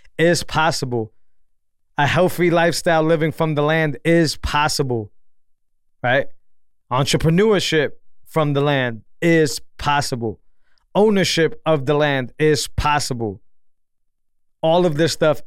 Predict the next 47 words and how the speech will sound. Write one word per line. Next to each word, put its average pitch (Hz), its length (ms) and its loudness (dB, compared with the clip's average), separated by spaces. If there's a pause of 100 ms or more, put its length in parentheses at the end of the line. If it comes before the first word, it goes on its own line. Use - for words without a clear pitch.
(100)
is 170 460 2 (400)
possible, 147 580 0
folks. 113 460 -4 (960)
I 135 40 0
don't 147 140 0
think 180 280 0
y'all 160 220 2
get 160 240 0
it. 165 160 0
I 135 80 -4
think 170 340 -4
y'all 160 180 2
see, 165 280 0
like, 147 280 0
some 131 240 -2
ranchers 151 460 0
on 156 160 0
T 151 200 0
V, 156 340 2 (320)
or 135 120 4
you've 131 200 2
met 156 280 2
a 147 80 0
small-time 156 640 0
rancher 156 360 0
and 147 100 0
you 131 80 -2
think, 156 300 -2 (260)
"These 165 160 2
are 180 60 2
the 156 100 2
hardest 170 500 0
working 156 320 -2
people 147 380 -4
out 147 240 0
here, 120 320 -2 (180)
and 139 140 -2
they 151 80 4
work 147 220 2
so 175 300 2
hard 147 400 0
that 139 120 -2
they're 135 160 -4
able 156 280 0
to 147 60 0
stabilize 143 720 0
life 151 420 0